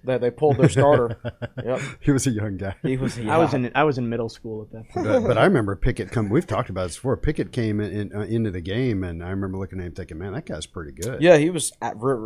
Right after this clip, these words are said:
Speaker 1: he was an athletic guy who could run.
Speaker 2: Yeah.
Speaker 1: Uh, the passing game has come slowly to him, but he has steadily improved throughout
Speaker 2: Yeah.
Speaker 1: the course of his career. Uh,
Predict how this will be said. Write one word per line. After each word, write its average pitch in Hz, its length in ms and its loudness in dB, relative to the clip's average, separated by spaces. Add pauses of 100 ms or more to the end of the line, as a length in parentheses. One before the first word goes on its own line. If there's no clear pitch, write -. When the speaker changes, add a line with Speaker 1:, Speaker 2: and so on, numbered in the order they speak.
Speaker 1:
he 143 120 -4
was 127 80 -4
an 117 80 -2
athletic 120 480 -2
guy 127 240 0
who 123 120 -8
could 117 160 -12
run. 123 380 -2 (360)
Speaker 2:
Yeah. 123 160 -2
Speaker 1:
Uh, 113 380 4
the 120 140 -6
passing 175 420 0
game 156 220 2
has 123 80 -2
come 131 260 -2
slowly 127 460 2
to 110 180 -6
him, 110 140 -4
but 113 100 0
he 117 120 -4
has 117 180 -2
steadily 113 400 -2
improved - 480 -12 (360)
throughout 110 260 -2
Speaker 2:
Yeah. - 20 -14
Speaker 1:
the 113 80 -12
course 107 320 -6
of 98 80 -10
his 101 120 -12
career. 92 380 -8 (180)
Uh, 101 280 -2